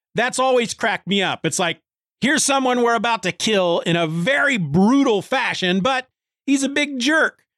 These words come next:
So yeah, you should actually feel pretty good about <laughs> that. Here, I'll tell you what, I'm gonna read you a bit of dialogue from the story that shows just what kind of a jerk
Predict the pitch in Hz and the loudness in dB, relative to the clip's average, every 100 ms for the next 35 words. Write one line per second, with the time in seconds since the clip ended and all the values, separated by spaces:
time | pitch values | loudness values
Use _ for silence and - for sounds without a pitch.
0 | _ - 226 294 233 131 - _ _ _ | _ -4 0 0 -2 -4 -10 _ _ _
1 | 151 285 - 254 247 233 240 214 247 247 | 0 2 4 2 2 0 0 0 2 0
2 | - 254 269 285 285 175 185 - - 190 | 0 0 2 2 2 2 -2 -4 -4 -4
3 | 139 - - 214 - _ _ _ _ 226 | -6 -8 -8 -6 -6 _ _ _ _ -2
4 | 214 214 240 214 180 208 240 233 233 233 | -2 0 0 0 0 0 0 0 0 0
5 | 208 202 180 156 185 190 165 143 131 123 | 0 0 0 -2 -2 -2 -2 0 0 0
6 | 123 135 _ _ _ - 208 214 202 - | -2 -6 _ _ _ -4 0 2 2 2
7 | 196 175 160 147 143 156 - 170 160 147 | 0 2 2 0 -2 -2 0 2 2 2
8 | 117 139 156 - 147 151 - 143 139 127 | 0 -2 -2 -2 -2 -2 -2 -4 -2 -2
9 | 123 107 135 131 139 | -2 -2 0 -2 -4